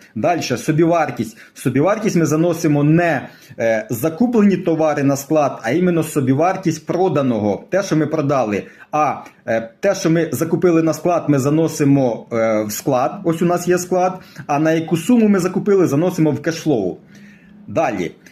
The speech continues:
Далі операційні витрати. Ну, тут більш-менш все простіше, тобто, е, скільки потратили, скільки заносимо, але є деякі нюанси. Наприклад, оренда. Якщо ви оренду платите кожен місяць, то окей, це кожен місяць, е, сума.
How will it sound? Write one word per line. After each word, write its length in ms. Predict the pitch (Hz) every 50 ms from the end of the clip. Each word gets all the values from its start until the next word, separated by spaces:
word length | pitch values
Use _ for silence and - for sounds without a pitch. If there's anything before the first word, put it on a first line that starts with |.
| - -
Далі 320 | 107 113 185 208 202 190
операційні 580 | 170 151 139 165 160 156 156 - 190 185 180 170
витрати. 460 | 160 160 165 165 160 143 120 - 120
Ну, 100 | 131 151
тут 180 | 147 240 196 165
більш-менш 440 | 165 185 - - - 170 160 147 -
все 140 | - 147
простіше, 480 | 143 - 165 165 160 - 240 214 - 170
тобто, 420 | - 151 - - - 147 139 131 -
е, 120 | 127 127
скільки 340 | 127 - - 185 - - 160
потратили, 520 | 160 151 147 156 160 160 160 160 143 139
скільки 280 | 135 - 160 151 - 143
заносимо, 500 | 120 147 180 214 208 202 175 156 156 143
але 180 | 139 131 139 143
є 60 | 147
деякі 340 | 139 175 180 180 175 175 160
нюанси. 520 | 160 156 151 127 113 104 101 - 104 95 - - - -
Наприклад, 520 | 139 147 143 151 160 160 - 135 117 - -
оренда. 540 | 160 170 170 160 135 113 101 92 87 80 - - - - - -
Якщо 260 | 147 143 - 220 202
ви 80 | 180 175
оренду 480 | 170 160 175 180 175 160 151 147 147
платите 340 | - 165 160 156 156 156 151
кожен 320 | 147 170 160 139 165 196
місяць, 300 | 226 254 254 254 196 -
то 180 | - - 185 175
окей, 340 | 170 165 165 160 135 107 -
це 180 | - 156 170
кожен 340 | 165 - 165 156 135 143 143
місяць, 480 | 160 160 156 160 - 143 131 139 - -
е, 280 | 127 120 120 117 120
сума. 460 | 117 - - 170 143 120 107 92 -